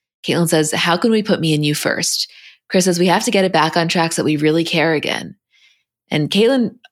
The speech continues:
really agrees. I mean, and this is one thing they are definitely on the same page about. And Chris says, "Actions are stronger than words."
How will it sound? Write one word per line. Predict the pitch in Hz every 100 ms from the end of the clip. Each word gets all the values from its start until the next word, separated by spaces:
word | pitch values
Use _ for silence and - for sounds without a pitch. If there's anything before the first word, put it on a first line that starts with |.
| - -
really | 180 214 220
agrees. | 165 147 143 151
I | 156
mean, | 151
and | 147
this | -
is | 151
one | 151
thing | 160 156
they | 139
are | 139
definitely | 139 151 151
on | 143
the | 143
same | 151 147
page | 127 120
about. | 110 123 135
And | 107
Chris | 170 165
says, | 151 147 -
"Actions | 151 180 233 220
are |
stronger | 190 156 151 147
than | 147 131
words." | 87 - - -